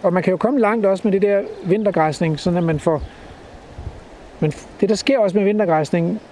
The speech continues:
udover alle de positive effekter, du nævnte, så det ser ud til, at i hvert fald hestegræsning om vinteren er ret hårdt ved græsserne.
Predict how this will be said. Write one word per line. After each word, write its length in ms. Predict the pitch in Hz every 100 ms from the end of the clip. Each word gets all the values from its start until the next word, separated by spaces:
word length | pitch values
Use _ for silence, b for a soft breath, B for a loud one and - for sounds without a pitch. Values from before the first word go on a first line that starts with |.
| -
udover 260 | 185 196 175
alle 120 | 190
de 60 | 202
positive 460 | 202 196 - 185
effekter, 300 | 156 185 -
du 80 | 180
nævnte, 360 | 165 170 190 -
så 460 | - - - 196 196 - - - B B B - - - -
det 100 | 185
ser 120 | 226
ud 120 | 233
til, 140 | 254 262
at 100 | 208
i 80 | 196
hvert 160 | 226
fald 160 | 269 220
hestegræsning 800 | 135 214 - 233 151 143 180 156
om 80 |
vinteren 300 | 160 196 180
er 100 | 156
ret 140 | 139 185
hårdt 380 | - 180 208 -
ved 140 | 170 156
græsserne. 420 | 160 180 220